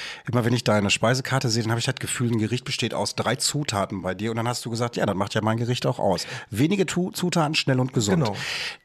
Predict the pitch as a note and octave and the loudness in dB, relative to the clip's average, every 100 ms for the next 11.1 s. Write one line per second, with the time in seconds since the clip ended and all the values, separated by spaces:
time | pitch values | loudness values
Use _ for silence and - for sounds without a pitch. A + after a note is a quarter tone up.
0 | - B2+ F3 - F#3 F3 F#3 A#3+ B3 - | 0 2 4 2 2 2 2 2 0 2
1 | D#3 E3 F3 D3+ - - - C#3 D#3+ F#3+ | 2 4 4 0 -12 -12 0 2 4 4
2 | C3+ C#3 C3 D3 D3+ D#3 C#3 - D3+ F3+ | 4 4 4 4 4 4 2 2 2 4
3 | D#3 D3 - D3 C#3 C3+ E3+ B2 B2+ - | 6 4 4 4 4 4 4 4 4 2
4 | C#3 D3+ A#2+ D#3 - A#2 - B2 C3+ A2+ | 2 2 4 4 2 2 2 2 2 2
5 | B2+ C3+ - - - - - C3 B2 A#2+ | 4 0 0 -8 -8 -10 -4 2 4 6
6 | A#2 A2+ G#2+ - - - - D4 _ - | 4 2 0 -6 -10 -12 -20 -20 _ -20
7 | _ - B2 C#3+ C3+ G#3 - - F#2+ F2+ | _ -12 0 2 2 0 -2 -6 -20 -6
8 | C#3+ D3+ - - F#3+ F3+ G2 - D3+ E3 | 0 2 2 0 0 2 -2 0 2 4
9 | D#3+ D#3 D#3+ D#3+ D#3 - C#3 C3 D#3 F3+ | 4 2 2 2 0 2 2 2 2 2
10 | E3 F#3+ E3+ E3 F3 - - B2 C3+ C3+ | 2 2 2 2 2 0 -2 2 4 4
11 | C#3+ | 2